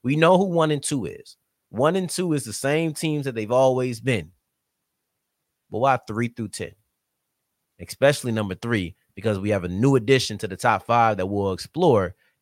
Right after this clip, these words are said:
and say why it's the right call and the right placement as we continue with Locked On H B C U.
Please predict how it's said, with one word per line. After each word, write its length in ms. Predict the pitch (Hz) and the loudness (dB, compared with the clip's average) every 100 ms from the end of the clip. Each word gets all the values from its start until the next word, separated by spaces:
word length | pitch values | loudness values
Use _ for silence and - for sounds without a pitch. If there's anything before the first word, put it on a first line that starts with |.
| _ - | _ -4
and 160 | 113 | -4
say 200 | - 143 | -2 0
why 260 | 117 120 120 | 2 2 2
it's 140 | 104 | -2
the 120 | 98 | -6
right 360 | 76 80 131 - | -6 -2 -2 -2
call 500 | - 143 87 - - | 2 2 2 -2 -8
and 180 | 120 117 | -4 -2
the 60 | 98 | 0
right 280 | 127 - | -2 -2
placement 560 | - 190 214 - 78 - _ _ _ 117 | -4 0 0 -2 -12 -16 _ _ _ -2
as 160 | 117 | -2
we 80 | 110 | -2
continue 640 | 107 - 160 101 64 - - | -8 -4 -4 -4 -8 -14 -12
with 140 | 107 92 | -8 -6
Locked 300 | 73 - 127 | -6 -2 -2
On 240 | 90 64 | -2 -6
H 240 | 65 - | -14 -14
B 100 | 92 | -10
C 180 | 95 131 | -8 -4
U. 220 | 139 90 | -2 -4